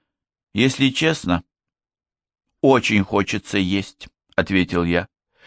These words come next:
«Мы с Белло ведь даже не позавтракали в гостинице». «Не завтракали? Майке, тогда надо подогреть еще сосисок и принести нам», скомандовал господин Мельхиор.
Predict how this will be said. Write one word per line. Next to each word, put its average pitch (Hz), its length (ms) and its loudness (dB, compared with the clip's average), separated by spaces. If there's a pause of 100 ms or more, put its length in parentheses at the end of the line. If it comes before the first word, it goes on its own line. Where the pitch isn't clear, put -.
(200)
«Мы 143 180 4
с 123 60 -2
Белло 156 340 2
ведь 143 200 -2
даже 143 300 2
не 147 100 0
позавтракали 139 760 0
в 110 80 -2
гостинице». 113 720 0 (800)
«Не 104 200 4
завтракали? 190 840 0 (500)
Майке, 120 720 2
тогда 101 400 2
надо 160 300 2
подогреть 160 580 -2
еще 185 340 0
сосисок 190 720 -2
и 139 120 2
принести 123 760 0
нам», 95 380 4 (420)
скомандовал 98 760 2
господин 90 460 0
Мельхиор. 78 520 0